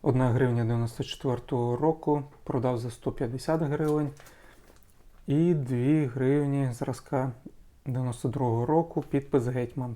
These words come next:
продав за двісті п'ятдесят гривень. Ці гроші підуть, е,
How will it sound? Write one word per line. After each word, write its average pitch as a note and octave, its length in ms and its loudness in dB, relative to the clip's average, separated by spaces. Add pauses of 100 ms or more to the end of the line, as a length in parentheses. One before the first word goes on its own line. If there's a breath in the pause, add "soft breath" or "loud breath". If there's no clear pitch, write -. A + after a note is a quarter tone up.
продав C#3 360 -2
за C3+ 140 0
двісті A#2+ 380 -4
п'ятдесят B2+ 420 -4 (140)
гривень. C#3+ 380 -8 (1900 soft breath)
Ці - 160 4
гроші C3 400 4
підуть, A#2+ 580 -2
е, A#2+ 560 0